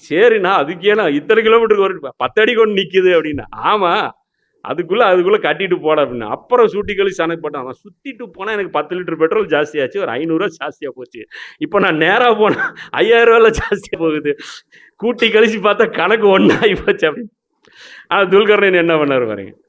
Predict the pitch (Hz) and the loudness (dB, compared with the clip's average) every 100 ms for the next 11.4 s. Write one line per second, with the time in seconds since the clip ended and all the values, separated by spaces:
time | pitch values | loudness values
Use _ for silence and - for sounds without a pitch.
0 | - 170 139 - - _ _ _ - _ | 0 2 2 -2 -16 _ _ _ -20 _
1 | _ - 139 _ 190 220 233 - - - | _ -14 -14 _ 2 2 2 -2 -10 -8
2 | 156 196 214 208 196 165 165 175 165 156 | 2 4 4 2 2 -2 0 -2 -2 -4
3 | - 180 156 156 175 113 - - 147 139 | 0 2 2 0 -2 -4 -10 -8 0 2
4 | 147 170 165 151 - 120 139 143 120 98 | 4 2 0 -6 -8 -6 -2 -2 -4 -6
5 | 101 _ _ _ _ _ _ _ _ _ | -16 _ _ _ _ _ _ _ _ _
6 | _ _ _ _ _ _ _ _ _ _ | _ _ _ _ _ _ _ _ _ _
7 | - 156 143 110 101 147 165 160 156 185 | -2 2 2 0 0 0 0 0 0 0
8 | 196 175 160 151 180 - 180 185 170 135 | 2 2 0 -2 -6 -6 -2 2 2 2
9 | 101 104 127 175 190 202 196 151 139 135 | -2 -4 0 0 0 0 2 2 2 0
10 | 120 107 127 185 190 220 226 214 139 139 | -2 -6 -4 -2 -2 -4 0 2 2 0
11 | 127 120 - 92 | 0 -4 -6 -18